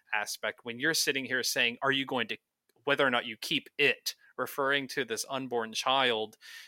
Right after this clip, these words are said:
and, like, no matter your thoughts on pro-life, pro-choice, all of that,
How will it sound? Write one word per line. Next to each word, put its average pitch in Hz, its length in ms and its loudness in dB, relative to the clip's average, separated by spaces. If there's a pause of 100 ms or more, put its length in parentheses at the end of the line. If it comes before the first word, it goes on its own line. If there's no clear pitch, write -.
(100)
and, 113 560 0 (680)
like, 117 520 0 (600)
no 151 160 0
matter 143 240 8
your 127 180 4
thoughts 135 460 4
on 113 500 -4
pro-life, 127 540 4
pro-choice, 123 520 -2
all 139 280 6
of 113 100 0
that, 113 360 6